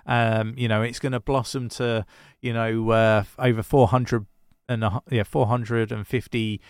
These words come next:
billion dollars by X date and stuff like that. But I think that, you know, A I has already demonstrated i-, its uniqueness and ability to really, you know, level things up. And, uh,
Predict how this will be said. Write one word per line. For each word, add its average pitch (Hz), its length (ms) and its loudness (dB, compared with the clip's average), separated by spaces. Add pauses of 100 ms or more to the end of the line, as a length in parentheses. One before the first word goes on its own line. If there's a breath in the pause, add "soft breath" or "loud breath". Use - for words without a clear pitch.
(340 loud breath)
billion 123 380 2
dollars 127 380 2
by 107 500 -2
X - 360 -6
date 135 420 -2
and 107 180 -12
stuff - 320 -2
like 113 220 0
that. 131 340 2
But 127 140 0
I 143 120 4
think 180 320 -2
that, 139 180 2 (100)
you 131 180 -2
know, 160 680 -8 (220)
A 139 160 0
I 135 340 2
has 117 220 -2
already 131 440 2
demonstrated 113 1000 -4 (420 loud breath)
i-, 123 40 -2
its 117 500 -4
uniqueness 113 880 -2
and 107 120 -2
ability 107 560 -2
to 107 260 -4
really, 107 280 0
you 107 240 -8
know, 110 360 -2
level 113 580 2
things 104 420 -4
up. 110 360 -2
And, 107 280 -2
uh, 113 240 4